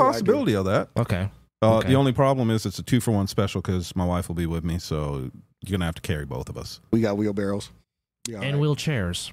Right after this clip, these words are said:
Speaker 1: Uh, I might need both.
Speaker 2: Copy that. Duly noted.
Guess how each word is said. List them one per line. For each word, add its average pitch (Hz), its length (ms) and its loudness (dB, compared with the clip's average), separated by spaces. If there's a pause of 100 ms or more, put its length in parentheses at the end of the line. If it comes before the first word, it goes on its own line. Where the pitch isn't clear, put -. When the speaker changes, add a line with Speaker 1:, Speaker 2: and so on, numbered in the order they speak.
(360)
Speaker 1:
Uh, 78 200 -6
I 90 100 -6
might 87 200 -2
need 80 200 -2
both. 71 300 -4 (480)
Speaker 2:
Copy 117 240 0
that. 90 240 -2 (1000)
Duly 110 300 0
noted. 98 300 0